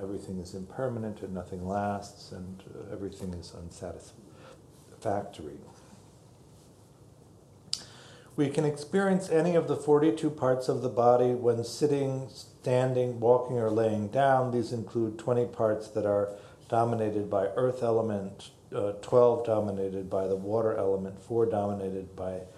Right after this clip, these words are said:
fire element, and six dominated by the air element.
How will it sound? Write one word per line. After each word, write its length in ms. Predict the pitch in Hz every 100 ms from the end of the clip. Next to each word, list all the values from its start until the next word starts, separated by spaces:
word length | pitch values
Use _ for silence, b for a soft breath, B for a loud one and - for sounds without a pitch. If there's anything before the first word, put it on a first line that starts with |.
| B B
fire 340 | - 110 113 107
element, 320 | 98 95 95
and 160 | 92 90
six 280 | 110 -
dominated 600 | - 95 92 90 90 87
by 160 | 90 87
the 200 | 92 -
air 280 | 117 120 113
element. 540 | 90 85 78 92 143